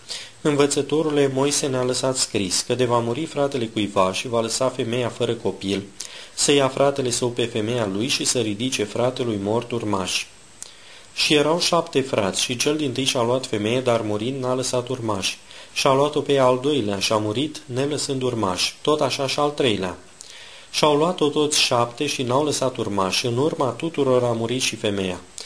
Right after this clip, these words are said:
La înviere, când vor învia, a căruia dintre ei va fi femeia, căci toți șapte au avut-o de soție. Și le-a zis Iisus: „Oare nu pentru aceasta rătăciți, neștiind Scripturile, nici puterea lui Dumnezeu?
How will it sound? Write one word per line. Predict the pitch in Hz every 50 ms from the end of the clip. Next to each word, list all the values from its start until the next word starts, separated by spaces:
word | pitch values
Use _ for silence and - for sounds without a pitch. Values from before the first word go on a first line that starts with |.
| - - - - - -
La | - 151 147 139
înviere, | 135 135 135 143 147 143 135 127
când | 120 - 131 127
vor | 117 123 120
învia, | 117 117 113 107 107 110 110
a | 107 107
căruia | 107 - 156 156 147 135 120 110
dintre | 104 101 110 107 101 104 107
ei | 113 131
va | 127 117 110
fi | 110 - 117
femeia, | 117 - 131 120 123 139 139 110 95 92 -
căci | - 101 98 - -
toți | - - 120 139 139 - -
șapte | - - 120 127 127 -
au | 131 123
avut-o | 113 107 120 127 - 127
de | 113 113 113
soție. | 110 - 107 104 - - 98 95 92 85 - - - - - - - - - - - - - - - - - - - -
Și | - - -
le-a | 170 156 147 135
zis | 131 - 165 - -
Iisus: | 131 117 - - 110 101 - -
„Oare | 139 135 131 123 120
nu | 117 131
pentru | 127 127 127 117 113 113
aceasta | 107 101 104 - 120 123 120 - 113 107
rătăciți, | 104 104 101 - 101 98 - - 143 139 - -
neștiind | 113 110 117 110 - - 110 104 101
Scripturile, | - - - 107 104 104 - - 131 127 120 110 104 101 98
nici | 98 110 123 123
puterea | - - 113 107 - 120 120 117 107
lui | 101 104 101
Dumnezeu? | 98 101 98 98 95 - - 117 127 139